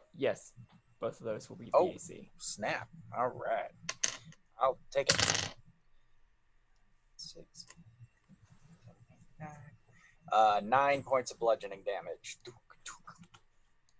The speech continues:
Speaker 1: Oof, owie. All right. Uh, Dex, your, your goblin companion,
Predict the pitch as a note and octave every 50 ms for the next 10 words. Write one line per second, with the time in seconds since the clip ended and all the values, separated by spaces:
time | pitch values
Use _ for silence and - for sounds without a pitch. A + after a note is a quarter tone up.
0 | _ _ - - - - - - - - - _ - - - _ _ _ _ _
1 | _ _ _ _ _ _ _ _ _ _ _ _ _ _ _ - - - - -
2 | _ - - D#3 E3+ - - - C3 B2+ A#2+ G#2+ F2+ - E3+ - - _ _ _
3 | - - - _ - _ _ _ _ _ _ - - - - _ _ _ _ _
4 | _ _ _ _ _ _ _ _ - _ _ _ _ _ _ _ _ _ _ _
5 | _ _ _ _ _ _ _ _ _ _ _ _ - - - - - - _ _
6 | _ _ _ _ - - - - - - - _ _ - - - _ _ _ _
7 | _ - - - - _ _ - - - - - - _ _ - _ _ _ _
8 | _ - - - - A2+ A2 G#2+ G2+ E2+ C2 - - - - - _ _ _ _
9 | _ _ _ _ _ _ _ _ _ _ _ _ _ _ _ _ _ _ _ _
10 | _ _ _ _ _ _ - - - - - - - D3 D#3+ D#3 B2+ A2+ - -
11 | - - - - - - _ _ _ _ _ B2 A#2+ - _ _ _ _ - C3
12 | B2+ A2+ A2 G2 - - - B2+ B2 B2 - C3 B2+ B2 A2+ A2+ A2+ - A2+ A#2
13 | - G#2+ - - - - - - E3+